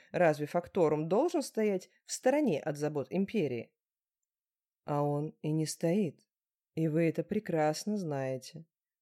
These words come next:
Мы лечим людей и скот, помогаем земледельцам, не даем погибнуть урожаю в ненастные сезоны,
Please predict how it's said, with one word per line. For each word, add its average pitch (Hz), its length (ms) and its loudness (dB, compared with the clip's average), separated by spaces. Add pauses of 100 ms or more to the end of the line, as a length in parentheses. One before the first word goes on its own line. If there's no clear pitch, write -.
(120)
Мы 208 200 2
лечим 156 400 0
людей 135 480 -4
и - 140 -12
скот, - 520 -6 (360)
помогаем 165 560 0
земледельцам, 139 880 -6 (460)
не 160 180 2
даем 214 320 6
погибнуть 190 580 0
урожаю 147 640 0
в 143 40 -6
ненастные 143 500 -4
сезоны, 143 600 -4